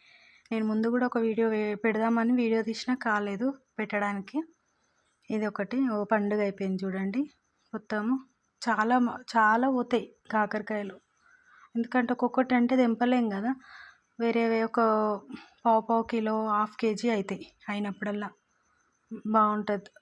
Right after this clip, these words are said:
తోటకూర కూడా ఫ్రెష్గా ఉంటది. టేస్ట్ సూపర్ ఉంటది. ఖాళీ ఉల్లిపాయ ఒక్కటే వేసి ఫ్రై చేస్తానన్నమాట. చాలా బాగా అనిపిస్తది.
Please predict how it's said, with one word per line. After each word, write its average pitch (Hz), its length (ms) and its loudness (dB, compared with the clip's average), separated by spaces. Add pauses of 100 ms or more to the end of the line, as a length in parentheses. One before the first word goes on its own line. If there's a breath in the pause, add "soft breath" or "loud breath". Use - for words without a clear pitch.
తోటకూర 226 440 0
కూడా 233 240 2
ఫ్రెష్గా 247 420 0
ఉంటది. 226 300 2
టేస్ట్ 214 340 -2
సూపర్ 220 400 -2
ఉంటది. 214 260 -2
ఖాళీ 208 380 2
ఉల్లిపాయ 214 480 -4 (500 loud breath)
ఒక్కటే 220 340 0
వేసి 226 360 0
ఫ్రై 240 300 0
చేస్తానన్నమాట. 202 800 -4
చాలా 208 400 -2
బాగా 202 260 -2
అనిపిస్తది. 202 640 -4